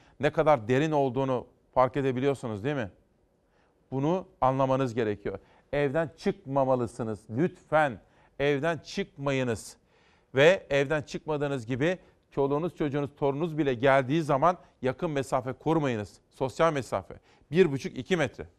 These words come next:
Zaten elimizi sürekli sabunlu suyla yıkamamızın ne kadar önemli olduğunu, odalarımızı havalandırmanın da ne kadar yaşamsal olduğunu da artık hepimiz biliyoruz. Bugün ta Tekirdağ'dan bir hocayı davet ettim.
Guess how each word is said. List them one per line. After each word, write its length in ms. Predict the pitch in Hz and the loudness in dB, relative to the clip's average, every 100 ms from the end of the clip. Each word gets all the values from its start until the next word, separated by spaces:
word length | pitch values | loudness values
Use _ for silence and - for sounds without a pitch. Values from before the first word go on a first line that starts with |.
| _ _ _ _ _ _ _ | _ _ _ _ _ _ _
Zaten 300 | 156 156 160 | 4 4 2
elimizi 400 | - 143 143 135 | -2 -2 -2 -8
sürekli 360 | 123 156 135 151 | -4 -2 -2 -6
sabunlu 380 | - 131 143 147 | -4 -2 -4 -6
suyla 220 | 160 135 | -4 -4
yıkamamızın 600 | 131 143 139 131 123 165 - - - | -4 -4 -4 -4 -4 -6 -10 -14 -6
ne 80 | 147 | -2
kadar 300 | 160 147 139 | 2 2 2
önemli 320 | 135 139 151 | 0 0 2
olduğunu, 480 | 156 143 139 131 147 _ _ _ | 2 2 0 0 -4 _ _ _
odalarımızı 560 | 135 139 143 143 143 156 | 2 4 4 2 0 -2
havalandırmanın 840 | 135 143 143 143 143 143 147 131 | 2 4 4 2 -2 -2 -2 0
da 200 | 160 160 - - | 0 0 -10 -4
ne 140 | 151 | -2
kadar 260 | 156 147 135 | 0 2 2
yaşamsal 580 | 131 127 151 135 170 147 | 0 -2 -4 -2 0 0
olduğunu 360 | 131 127 123 | -2 -4 0
da 160 | 160 165 - _ - | 0 0 -6 _ 4
artık 400 | 135 131 151 - | 4 2 -8 -8
hepimiz 440 | 151 160 139 135 117 | -6 -4 -4 -4 -4
biliyoruz. 440 | 127 120 101 - _ _ _ _ _ | 0 0 -2 -10 _ _ _ _ _
Bugün 360 | 165 185 208 - _ _ _ _ _ _ | 0 0 0 -4 _ _ _ _ _ _
ta 460 | - 175 190 185 160 | 0 4 6 6 4
Tekirdağ'dan 680 | 156 147 180 160 143 151 143 | -4 0 0 2 2 0 -2
bir 100 | 147 | -4
hocayı 420 | - 143 123 147 | -2 -4 -2 0
davet 300 | 131 120 107 | 2 2 0
ettim. 300 | 117 - 113 | -8 -10 -14